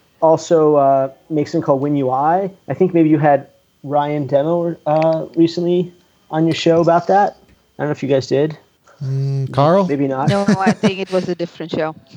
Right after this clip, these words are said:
Speaker 1: Oh, okay.
Speaker 2: Oh, probably a better
Speaker 1: Uh,
Speaker 2: show. Yeah.
Speaker 1: Oh, well, yeah, well, the, well, maybe we'll reconnect, connect him up with you guys too. But
Speaker 2: <laughs>
Speaker 1: we've been doing a lot of work, uh, on evolving kind of the native Windows U I platform,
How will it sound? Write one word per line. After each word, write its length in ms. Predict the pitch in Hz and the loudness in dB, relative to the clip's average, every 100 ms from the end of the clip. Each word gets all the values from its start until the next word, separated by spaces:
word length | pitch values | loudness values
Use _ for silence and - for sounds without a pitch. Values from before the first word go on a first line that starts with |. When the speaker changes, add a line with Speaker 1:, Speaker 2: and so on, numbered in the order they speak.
| - - 151 | -12 -6 0
Speaker 1:
Oh, 220 | 170 156 | 2 0
okay. 300 | - 135 190 | -2 -8 -4
Speaker 2:
Oh, 160 | 139 139 | 0 2
probably 240 | 143 143 | 4 2
a 40 | 127 | 2
better 180 | 123 165 | 2 2
Speaker 1:
Uh, 40 | |
Speaker 2:
show. 340 | - 113 117 113 120 | 2 2 2 -2 -6
Yeah. 280 | 117 117 107 - _ | -4 -4 -8 -14 _
Speaker 1:
Oh, 340 | 180 202 156 165 | -10 -6 -4 -4
well, 160 | 165 160 | -8 -8
yeah, 200 | 165 202 | -2 -2
well, 160 | 160 151 | 0 -2
the, 160 | 160 | -4
well, 180 | 170 151 | -4 -6
maybe 140 | 151 | -6
we'll 140 | 147 143 | -6 -6
reconnect, 520 | 160 - 143 143 - - _ 143 151 | -8 -10 -8 -8 -12 -20 _ -12 -2
connect 240 | 170 160 | 0 2
him 60 | 165 | 2
up 100 | 165 | 2
with 120 | 147 | 0
you 60 | 135 | 2
guys 220 | 139 135 | 2 2
too. 120 | - 226 | 2 2
But 140 | - 233 | 4 2
Speaker 2:
<laughs> 140 | 240 - | 2 2
Speaker 1:
we've 200 | 220 208 | 2 2
been 80 | 196 | 0
doing 120 | 180 180 | 0 0
a 40 | |
lot 80 | 190 | 2
of 80 | 175 | 2
work, 340 | 175 180 - - | 2 0 -4 -2
uh, 340 | 175 151 147 151 - | 0 2 0 -4 -4
on 100 | 156 | -4
evolving 480 | 131 147 147 147 | 2 2 2 0
kind 160 | 139 151 | -2 -4
of 60 | 135 | -4
the 60 | 131 | -2
native 280 | 135 147 | 0 0
Windows 340 | 139 139 139 135 | 0 0 0 -2
U 80 | 127 | -4
I 100 | 131 | -4
platform, 720 | - 127 - 151 175 190 | -2 -2 -2 -2 0 -2